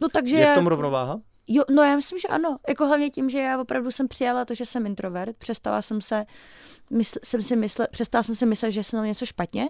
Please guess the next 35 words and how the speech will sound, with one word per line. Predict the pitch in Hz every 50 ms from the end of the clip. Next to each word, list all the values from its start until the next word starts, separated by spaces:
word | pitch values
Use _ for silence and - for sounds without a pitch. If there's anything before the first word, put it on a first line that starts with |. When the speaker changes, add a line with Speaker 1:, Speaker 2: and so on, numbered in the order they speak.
| _ -
Speaker 2:
Mhm. | - 120 104 95 101 120 151 - _ - _ _ _ -
Speaker 1:
Začala | 233 220 - 226 208
jsem | - 226 220
to | - -
i | - 220
těm | - 220 226
lidem, | 214 208 196 208 208 214
jako | 208 - - 208
kamarádům | - 220 220 214 208 196 196 208 214 220
a |
tak | - - 208 - _ - -
opravdu | 202 196 - 220 214 208 202
vysvětlovat, | 185 202 - - 226 208 - 208 202 202 208 214
že | 190 214
to, | - - 208 208
že | 180 214 208
nechci | 208 202 - - - - 214
jít | 208 202
jakoby | - 196 - - 208 196 208 202 202 202 208
na | 202 196
to | - 214
kafe | - - 202 - - -
a | -
tak, | - - 202 190
neznamená, | 208 202 202 180 220 202 208 202 202 202
že | 185 208
nemám | 202 202 202 208 202 202
ráda, | 185 - - 202 196 - 240 247 _ _ - _ - - - _
že | - 214
prostě | - - 190 - - 220
můj | 214 208 202
projev | - - 208 202 196 -
lásky | 196 190 185 - - 226
je | 220
jiný. | 214 185 185 180 180 202 247 262